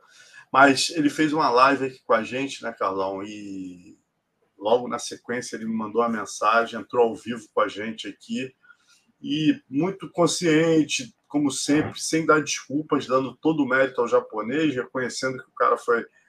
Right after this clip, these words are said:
foi melhor e revelando aí pela primeira vez, né? Eu já sabia, ele já tinha me falado em off isso,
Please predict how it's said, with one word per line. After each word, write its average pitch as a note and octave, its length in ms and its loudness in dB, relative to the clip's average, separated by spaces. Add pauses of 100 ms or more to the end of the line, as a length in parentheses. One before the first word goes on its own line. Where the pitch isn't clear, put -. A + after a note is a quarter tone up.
(260)
foi B2 180 0
melhor B2 600 6 (280)
e F3+ 520 -2
revelando D#3+ 500 4
aí D#3 80 6
pela D#3 260 2
primeira D3 400 6
vez, C3+ 400 -2
né? D3+ 240 -4 (160)
Eu A#2 80 -10
já B2 140 -2
sabia, A#2 640 -4
ele A2+ 140 -12
já A#2+ 140 0
tinha B2+ 180 -10
me B2+ 100 -12
falado A#2 400 2
em A#2 80 -6
off A2+ 420 -2
isso, A#2+ 440 -8